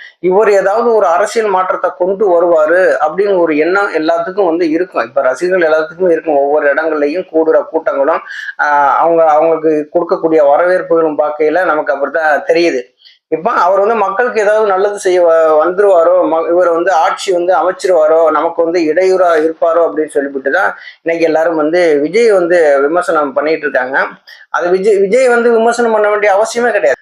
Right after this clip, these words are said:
இப்ப விஜயை எதிர்த்ததுனால யாருக்கு என்ன லாபம்? அ தி மு கவுக்கு ஓட்டு வந்துருமா? தி மு கவுக்கு ஓட்டு வந்துருமா? இல்ல காங்கிரஸுக்கு ஓட்டு வந்துருமா? பி ஜே பிக்கு ஓட்டு வந்துருமா?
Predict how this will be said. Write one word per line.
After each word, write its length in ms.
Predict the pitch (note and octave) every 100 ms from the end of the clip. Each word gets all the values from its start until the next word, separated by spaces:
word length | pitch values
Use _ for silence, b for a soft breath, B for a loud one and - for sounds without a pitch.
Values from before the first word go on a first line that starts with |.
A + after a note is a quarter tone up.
| _
இப்ப 180 | D3+ D3+
விஜயை 400 | F3+ A3+ A#3+ A3+
எதிர்த்ததுனால 960 | F#3+ A#3 B3+ B3 A#3 A3+ A3+ A#3 C4 C#4
யாருக்கு 440 | F3+ F#3 A3 A3+ G3
என்ன 160 | G#3
லாபம்? 480 | G3+ F3 F3 G3 - _ _ E3+
அ 160 | F#3
தி 80 | G3+
மு 80 | F#3
கவுக்கு 240 | F3 D#3+
ஓட்டு 320 | E3+ F3 F3
வந்துருமா? 400 | D3+ D3+ F#3 G#3
தி 120 | G#3 G3+
மு 100 | F#3+
கவுக்கு 280 | F3 D3+
ஓட்டு 240 | D#3 F3 F3+
வந்துருமா? 420 | D#3 C#3+ C#3+ F3+ G3+ B B B
இல்ல 160 | - E3+
காங்கிரஸுக்கு 540 | F3 F#3 G#3+ F#3+ E3+ E3
ஓட்டு 180 | E3
வந்துருமா? 280 | D#3+ F#3 A3+
பி 120 | G3+
ஜே 100 | A3+
பிக்கு 180 | A3 F#3
ஓட்டு 160 | E3+ D#3+
வந்துருமா? 320 | D3 C3+